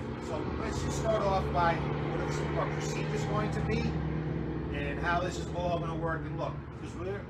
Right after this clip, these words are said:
our client's safety is very important to us. And we're not only gonna be the best place to train at, we're gonna be the safest and the cleanest place. So we're in the front of our studio right here, right now, okay?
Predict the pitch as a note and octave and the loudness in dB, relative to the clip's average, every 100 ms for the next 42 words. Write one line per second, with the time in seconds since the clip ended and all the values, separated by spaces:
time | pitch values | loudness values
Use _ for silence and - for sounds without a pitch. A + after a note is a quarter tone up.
0 | - D#3 F#3+ G3+ F3+ - - E3+ F3+ F3+ | -2 2 2 0 -4 -6 -6 -4 -4 -4
1 | - - - F3 F#3 - - - - - | -6 -6 -6 -4 -4 -4 -6 -6 -6 -6
2 | - - - - - - - - F#3 F3+ | -6 -6 -6 -6 -6 -6 -6 -2 0 0
3 | F3+ E3+ E3+ F3 - - - - - - | 0 -4 -4 -4 -6 -8 -10 -10 -10 -10
4 | - - - - - - - C#3+ D3 E3 | -10 -10 -10 -12 -12 -10 -10 -8 -6 -4
5 | G3 G#3+ G3+ F#3 F3 D#3+ D3 - E3 F3+ | -4 -4 -6 -6 -6 -6 -6 -2 -2 -2
6 | - F#3 E3 - - E3+ D#3 D3 - - | -4 -6 -6 -8 -8 -6 -4 -4 -4 -6
7 | D3 D3 D#3 C#3+ C3+ - - E3 E3 E3+ | -6 -4 -4 -4 -4 -4 -4 -4 -4 -4
8 | - D3 C#3+ - C3+ B2 - - - - | -8 -8 -6 -6 -6 -6 -6 -6 -8 -4
9 | G3 - - - - - G3 A3+ - - | -4 -4 -8 -10 -10 -6 -2 -2 -2 0
10 | A3 A3 G#3 - G#3 G#3 F#3+ F#3+ F#3 F3+ | 2 4 2 0 -4 2 4 4 2 0
11 | F3+ F3 E3 D#3+ F#3 F#3 - - F3 F3+ | -2 -2 -2 -2 -2 -4 -8 -4 -2 -2